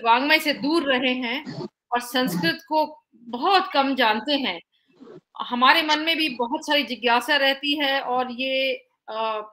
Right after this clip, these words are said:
फील्ड अपने आप में इतना important है। आपने जैसे कहा कि लोक से उसको कैसे जोड़ा जाए, तो विज्ञान में भी ये समस्या हमेशा से आई है। अ, science education में कि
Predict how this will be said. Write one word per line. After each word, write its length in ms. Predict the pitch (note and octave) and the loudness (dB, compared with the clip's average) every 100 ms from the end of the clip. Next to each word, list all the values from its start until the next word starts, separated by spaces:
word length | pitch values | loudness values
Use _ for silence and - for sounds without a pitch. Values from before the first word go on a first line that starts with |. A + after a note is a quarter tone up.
| _ | _
फील्ड 480 | A#3 - C#4+ E4+ D#4+ | -20 -8 2 4 6
अपने 300 | B3+ C4 C4+ | 2 2 2
आप 260 | C4 C4+ C4+ | 4 2 0
में 180 | B3+ G3+ A#3+ | -4 -4 -8
इतना 540 | A#3 - C4+ D4 D#4+ | -12 -8 -2 2 2
important 840 | C4 A#3+ A#3 G#3 A3+ - E4 D#4 | 2 0 0 0 -2 0 -2 -2
है। 260 | A#3+ A3+ C4 _ _ _ _ _ A3 | -4 -4 -6 _ _ _ _ _ -2
आपने 260 | A3+ C#4+ | 0 -2
जैसे 220 | C4 C4+ | -2 -6
कहा 240 | - B3+ C4+ | -4 -2 -2
कि 160 | C#4+ | -2
लोक 400 | A#3+ G#3+ C4+ D#4 | -4 2 2 2
से 200 | - D#4 | -2 -2
उसको 220 | C#4 - C4+ | -2 -8 -6
कैसे 280 | B3 B3 | -4 -4
जोड़ा 300 | A#3 A3+ G#3+ | -6 -4 -4
जाए, 240 | G#3 A3+ B3+ | -2 -4 -4
तो 440 | - C#4 D4 D4 _ _ _ _ _ | -4 -4 -4 -8 _ _ _ _ _
विज्ञान 460 | A#3 G3 C4+ D4+ E4+ | -8 0 4 4 4
में 140 | E4+ | 2
भी 200 | E4+ D4 | 2 2
ये 120 | D4+ D4 | 2 0
समस्या 500 | C#4 B3+ B3+ D4+ C#4 | -2 -6 -4 0 0
हमेशा 500 | B3+ A#3+ C#4 D#4+ D4 | 0 -2 -2 -4 -4
से 160 | C#4 | -2
आई 280 | G3 G3 G#3 | -2 -2 -6
है। 160 | G3+ F3+ | -8 -8
अ, 260 | - G3+ G3+ | -8 -8 -4
science 420 | A#3 A#3+ C#4 C4+ | 2 2 2 -2
education 560 | G#3+ A#3 B3+ B3 C#4 | -6 0 0 0 -2
में 280 | B3+ B3 B3+ - _ _ _ | 0 0 -2 -6 _ _ _
कि 280 | A#3+ B3 | -4 -4